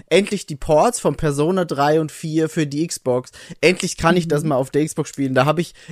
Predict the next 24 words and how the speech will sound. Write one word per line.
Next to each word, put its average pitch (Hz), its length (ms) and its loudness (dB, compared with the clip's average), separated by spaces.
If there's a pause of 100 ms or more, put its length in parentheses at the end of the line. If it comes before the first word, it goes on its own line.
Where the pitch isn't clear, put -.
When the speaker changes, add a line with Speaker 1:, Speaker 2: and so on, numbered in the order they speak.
Speaker 1:
eh 202 180 6
sonst 160 420 4
nichts - 300 2
zu 151 120 -4
tun. 131 400 -2
Dann 139 120 0
kann 170 200 0
ich 170 120 -2
einfach 156 260 -2
in 147 100 -2
Ruhe 160 240 2
Persona 143 360 0
spielen, 117 200 -6
weil 123 100 4
das 143 100 2
sind 165 120 2
halt 165 120 2
auch 143 140 0
einfach 139 260 -2
so 131 280 -2 (320)
hundert 175 360 4
Stunden 143 580 -2
Dinger, 110 320 -2
ne? 135 340 -2